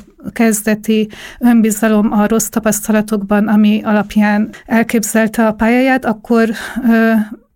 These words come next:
ez a választ-, későbbi választási lehetőségeit is befolyásolta. Tehát nem mert, vagy nem érezte szabadnak magát abban, hogy egy rossz helyről, egy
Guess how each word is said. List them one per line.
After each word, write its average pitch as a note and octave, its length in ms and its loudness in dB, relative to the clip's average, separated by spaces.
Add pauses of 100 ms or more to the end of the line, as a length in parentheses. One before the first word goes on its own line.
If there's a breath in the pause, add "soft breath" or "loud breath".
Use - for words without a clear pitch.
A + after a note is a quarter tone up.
ez G#3 200 -2
a A#3+ 60 2
választ-, A#3 380 0
későbbi A3 360 0
választási G#3+ 560 0
lehetőségeit G#3 600 0
is G#3 140 -4
befolyásolta. G#3+ 920 -4
Tehát G#3+ 200 -2
nem B3+ 160 4
mert, G#3+ 500 0
vagy G#3+ 160 0
nem A#3 360 2
érezte G#3 420 -2
szabadnak G#3 580 -2
magát G#3 340 0
abban, A3 320 0
hogy G3 140 -2
egy G#3 120 0
rossz G#3+ 280 -2
helyről, G#3+ 400 0
egy G3+ 180 -6